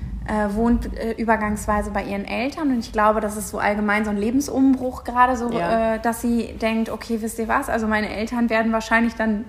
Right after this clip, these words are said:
Speaker 1: vollkommen denken, ich hätte den Verstand verloren, aber ich schmeiß jetzt hin und dann mache ich einfach mal zwei Monate das, worauf ich Bock habe. Und entweder mache ich dann übergangsweise noch einen anderen Job oder mache auch irgendwas, was auch immer."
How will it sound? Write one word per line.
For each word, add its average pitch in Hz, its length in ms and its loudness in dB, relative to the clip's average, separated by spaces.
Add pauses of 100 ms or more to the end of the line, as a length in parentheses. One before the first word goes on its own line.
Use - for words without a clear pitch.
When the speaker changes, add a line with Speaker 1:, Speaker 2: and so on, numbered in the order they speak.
(200)
Speaker 1:
vollkommen 233 640 2
denken, 196 280 -2
ich 220 140 -2
hätte 208 200 0
den 202 220 -2
Verstand 202 420 -2
verloren, 214 340 -4
aber 220 220 -6
ich - 160 -14
schmeiß 214 340 -2
jetzt - 200 -12
hin 247 180 2
und 240 80 0
dann 233 140 2
mache 220 220 0
ich 247 80 -10
einfach 226 200 -4
mal 233 220 -2
zwei 226 260 0
Monate 233 400 -2
das, 233 240 -4
worauf 214 220 -4
ich 202 100 -6
Bock 226 260 -2
habe. 277 360 0 (420)
Und 226 160 0
entweder 226 300 0
mache 226 160 2
ich 220 60 -4
dann 214 180 -4
übergangsweise 214 720 -2
noch 202 80 -2
einen 202 120 -6
anderen 262 300 2
Job 254 300 -2
oder 226 240 4
mache 226 260 0
auch 214 200 -6
irgendwas, 262 480 4
was 240 240 -8
auch - 200 -2
immer." 240 380 2